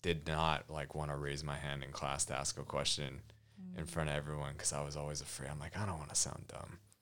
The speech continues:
Speaker 1: I don't want people to
Speaker 2: Yeah.
Speaker 1: be thinking, 'What kind of question is that?'" <laughs> So a lot of times I
Speaker 2: I'm,
Speaker 1: didn't.
Speaker 2: I'm glad you grew out of that.
Speaker 1: In hindsight,
Speaker 2: <laughs>
Speaker 1: yeah,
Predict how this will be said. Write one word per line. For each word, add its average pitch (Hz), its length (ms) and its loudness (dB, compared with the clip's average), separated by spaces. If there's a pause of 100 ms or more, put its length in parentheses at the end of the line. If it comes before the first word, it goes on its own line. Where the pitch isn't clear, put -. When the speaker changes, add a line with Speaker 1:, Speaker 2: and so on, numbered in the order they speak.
(380)
Speaker 1:
I 98 80 6
don't 92 100 8
want 80 180 6
people 80 240 6
to 80 60 4
Speaker 2:
Yeah. 78 140 4
Speaker 1:
be - 20 0
thinking, 80 420 0
'What 147 120 -4
kind 170 180 4
of - 60 -4
question 113 420 2
is 117 140 2
that?'" 131 320 6 (460)
<laughs> - 280 8 (260)
So - 200 8
a 117 160 12
lot 104 260 12
of 127 80 12
times 98 240 10
I 92 80 10
Speaker 2:
I'm, 90 80 6
Speaker 1:
didn't. 277 480 12
Speaker 2:
I'm 247 120 6
glad 247 280 12
you 285 60 8
grew 247 200 12
out 247 200 12
of 190 80 8
that. 160 160 8
Speaker 1:
In 160 160 12
hindsight, 139 640 12
Speaker 2:
<laughs> 107 80 12
Speaker 1:
yeah, 113 340 12